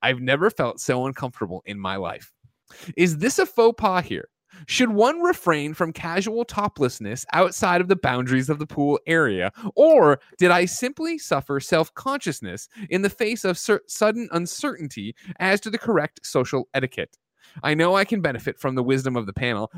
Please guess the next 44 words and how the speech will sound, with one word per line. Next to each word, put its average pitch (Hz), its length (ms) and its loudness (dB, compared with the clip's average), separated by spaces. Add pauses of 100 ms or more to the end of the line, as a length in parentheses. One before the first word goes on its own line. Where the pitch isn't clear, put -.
Thanks 151 180 2
for - 160 -2
all 147 240 6
you 175 200 2
do. 113 280 -4
Being 120 300 -4
new 160 200 6
to 160 60 6
the 131 100 -2
States, 143 440 0
your 147 180 8
voices 143 340 0
have 143 200 -2
entertained 135 580 -2
and 120 180 -6
comforted 87 540 -6
in 117 140 -10
equal 107 260 -6
measure. 85 380 -8 (1600)
Elliot's 302 560 2 (360)
on 160 180 4
a 147 60 8
roller 139 380 6
coaster 120 340 0
of 101 80 0
emotions 95 520 -6
here. - 260 -20 (520)
'Cause 196 180 2
for 196 240 2
me, 202 480 -2
and 156 240 -2
as, 165 280 -2
even 262 220 -4
though 185 140 -4
he 220 160 0
knows 269 300 2
it 165 100 -4
too, 226 180 -2
the 160 120 4
way 165 140 2
he 170 120 -4
sets 156 300 -2
it 135 80 0
up, 139 300 0